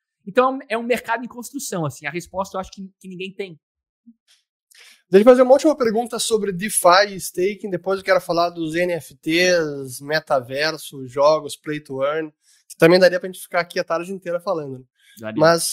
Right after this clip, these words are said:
Speaker 2: só de, pra um investidor comum, quem tá entrando nesse mercado e já tá, já tem Bitcoin, já tem Ethereum, quer entrar em DeFi, quer ter algum rendimento, quais são os riscos de DeFi? O que que o cara precisa ter em mente?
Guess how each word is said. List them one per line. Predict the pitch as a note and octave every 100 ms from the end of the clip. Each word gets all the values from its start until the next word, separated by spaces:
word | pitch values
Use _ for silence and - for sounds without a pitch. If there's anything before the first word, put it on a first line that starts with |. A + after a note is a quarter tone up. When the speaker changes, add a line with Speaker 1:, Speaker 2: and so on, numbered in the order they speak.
| - -
Speaker 2:
só | A3
de, | A#3+ B3 G#3 _ _ _ -
pra | F#3+ C4+
um |
investidor | C#4+ A#3 G#3+ G#3 G3+ G3+
comum, | G3 E3 D3+ C3+ C3
quem | D3+
tá | D3 F3
entrando | F#3 D#3+ F3+ G3
nesse | E3+ D#3
mercado | D3+ C3+ D3+ F3+ G3 F#3+ E3+ D3
e | C#3+ C#3
já | C#3+
tá, | - D#3+ E3+ C#3+ B2+ _ _ _ _
já | F#3+
tem | F#3+ C4
Bitcoin, | G#3+ F3 - D3+ F3+ E3+
já | D3
tem | C3+ F3+ E3
Ethereum, | - D3+ E3 F3+ F3+ F#3 _ _ _ -
quer | F#3+
entrar | F#3+ F3+ F3+
em | F3
DeFi, | D#3+ - D3 E3+ E3 D#3+ D3+ C3+ B2+ C3
quer | D3+
ter | D3 D#3
algum | D3+ D#3+
rendimento, | D3+ C#3+ C3+ C#3 D#3 D#3 D#3 _ _ _ _ _ _
quais | G#3+ A#3
são | D4 C4+ A#3+ -
os | G#3 F3
riscos | D#3 G#3+ A#3+ - A3 G3+ - - _ _ _ _ _ _
de | D3 F3
DeFi? | F3+ - C3+ B2+ A#2+
O |
que | -
que | F#3+
o |
cara | - G#3+
precisa | G#3+ - G3
ter | G3
em | F#3
mente? | D#3+ D3 B2+ -